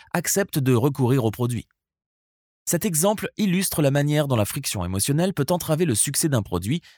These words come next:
d'une innovation ou d'un changement. La friction émotionnelle fait référence aux sentiments inconscients qu'une nouvelle idée éveille, suscitant une résistance. Le spécialiste de l'innovation produit, Bob Moesta, et par la suite le penseur Clayton Christensen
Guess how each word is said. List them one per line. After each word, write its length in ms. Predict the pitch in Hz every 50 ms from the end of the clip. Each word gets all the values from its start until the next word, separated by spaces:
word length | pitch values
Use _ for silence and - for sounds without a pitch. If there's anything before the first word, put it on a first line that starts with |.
| _ _ -
d'une 160 | - 107 101 92
innovation 640 | 87 85 87 82 92 101 95 - - 175 180 160
ou 80 | 135 120
d'un 180 | 107 110 104 98
changement. 460 | - - 123 117 104 104 98 - - _ _ _ _ _ _ _ _ _ _ _ _ -
La 60 | 135
friction 400 | 143 - 240 220 - - 175 147
émotionnelle 560 | 175 190 208 196 - 175 165 175 190 214 202 -
fait 180 | - - 165
référence 500 | 151 185 202 - 185 165 180 208 190 -
aux 40 | 139
sentiments 460 | 123 - 180 175 - 175 151 110 98
inconscients 500 | 117 143 139 131 117 107 - - 190 196 - - - -
qu'une 180 | - - 160 180
nouvelle 240 | 196 196 208 196 175
idée 300 | 143 127 156 170 156 131
éveille, 380 | 117 101 113 113 143 180 180 - _ _ _ _ _ _ _ _ -
suscitant 420 | - 160 - - 117 104 131 143
une 160 | - 123 113
résistance. 640 | 95 95 92 92 90 - - - - - - - - _ _ _ _ _ _ _ _ _ _ _ _ _ _ _ _ _ _ _ _ _ _ _
Le 140 | - 101 104
spécialiste 680 | - - - 143 131 - 139 127 143 190 170 - -
de 100 | 95 90
l'innovation 600 | 90 104 113 117 107 113 110 - - - 185 185
produit, 640 | 160 - - 110 98 104 117 147 185 202 196 - - -
Bob 300 | 98 101 104 135 127 104
Moesta, 540 | 95 90 90 87 90 - - - 170 185 175 - _ _ _ _ _
et 300 | - 156 160 147 123 - -
par 140 | - 107 92
la 120 | 95 101
suite 280 | 107 - - 139 - -
le 80 | 95 85
penseur 400 | - 107 110 - - 123 104 -
Clayton 460 | - 127 135 131 - 143 131 117 104
Christensen 720 | - - 123 - - 104 85 82 - - 147 156 165 160